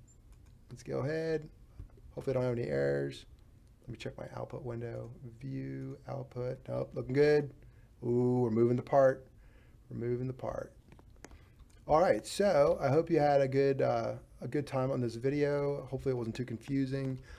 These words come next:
Let me know if you have any questions. Next video, we're going to create the part. We're gonna hit, like, a Z or an X or a C, and it's gonna add a part, a ramp, a wall, or a roof.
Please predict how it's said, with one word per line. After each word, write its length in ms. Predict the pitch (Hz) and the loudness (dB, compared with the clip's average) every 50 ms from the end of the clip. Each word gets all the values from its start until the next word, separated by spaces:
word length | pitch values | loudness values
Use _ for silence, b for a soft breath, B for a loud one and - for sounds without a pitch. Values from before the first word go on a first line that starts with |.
| B B B B - | B B B B -2
Let 160 | 120 139 - | -2 0 0
me 80 | 160 151 | 2 2
know 160 | 147 143 135 | 4 6 4
if 80 | 127 127 | 4 4
you 80 | 120 113 | 2 2
have 160 | 113 110 - - | 2 0 0 -2
any 160 | 123 123 120 | -4 -4 -4
questions. 720 | 117 - - - 123 117 - - - 127 123 123 120 - - B B B B B B B B | -4 -6 -6 -6 -6 -6 -6 -6 -6 -4 -4 -4 -6 -8 -10 B B B B B B B B
Next 300 | 127 139 - - - 127 | 2 2 2 0 -2 0
video, 460 | 131 139 139 143 143 139 139 139 139 | 2 2 4 4 6 6 6 4 4
we're 80 | 127 | 2
going 280 | 123 123 117 117 117 113 | 0 0 0 0 0 -2
to 480 | 117 - - 117 113 113 113 113 113 113 - - - - | -2 -4 -4 -2 -2 -2 -2 -4 -6 -8 -12 -20 -20 -18
create 460 | - - - 123 117 113 110 110 - | -6 0 2 2 2 2 0 -2 -4
the 60 | - | -10
part. 320 | - - - 113 - - | -16 -12 -10 -10 -10 -10
We're 80 | - - | -8 -6
gonna 120 | 120 110 | -6 -4
hit, 140 | 101 110 - | -4 -4 -4
like, 120 | - 107 104 | -4 -4 -4
a 80 | 98 | -6
Z 520 | 98 104 107 113 110 110 113 113 110 107 - B B B B B B | -8 -6 -4 -2 -2 -2 -2 -4 -6 -8 -10 B B B B B B
or 100 | 117 110 | -2 -2
an 80 | 107 - | -2 -2
X 280 | 113 107 104 - - | -4 -4 -4 -4 -6
or 80 | 113 104 | -6 -6
a 40 | - | -6
C, 380 | - - - - 117 110 107 | -8 -10 -6 -4 -4 -2 -2
and 80 | 107 101 | -4 -6
it's 80 | - | -8
gonna 180 | - 117 110 - | -10 -10 -10 -10
add 200 | - 104 104 104 | -8 -10 -10 -10
a 40 | - | -12
part, 440 | - - - 107 107 104 107 - - B B B B B B | -14 -14 -10 -8 -6 -6 -6 -8 -12 B B B B B B
a 80 | - 110 | -2 -2
ramp, 480 | 101 101 113 117 117 117 117 120 117 - - | -2 0 0 0 2 2 0 -2 -4 -8 -8
a 100 | - 113 | -4 -4
wall, 600 | 107 104 107 107 104 104 104 104 107 110 113 113 - | -4 -2 -2 -2 -2 -2 -2 -4 -4 -4 -6 -6 -8
or 520 | - 117 113 110 104 104 104 107 110 - - - | -8 -6 -4 -4 -4 -4 -6 -6 -6 -8 -10 -10
a 240 | 113 - - - - - | -12 -12 -12 -12 -12 -12
roof. 680 | 120 117 113 120 - - - - - - - - - | -10 -8 -8 -8 -8 -10 -12 -16 -16 -18 -18 -20 -20